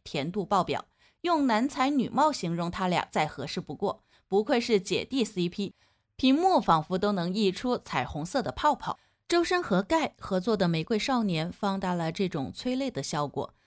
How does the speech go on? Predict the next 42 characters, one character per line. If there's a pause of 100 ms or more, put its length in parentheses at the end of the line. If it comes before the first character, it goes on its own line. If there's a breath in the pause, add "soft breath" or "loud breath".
(100 soft breath)
刚
好
也
是
大
家
所
预
料
的
那
样。 (300)
周
深
主
要
负
责
旋
律， (100)
盖
主
要
负
责
rap， (480)
两
人
合
唱
的
默
契
度
一
百
分， (120)
感
染
力
十
足，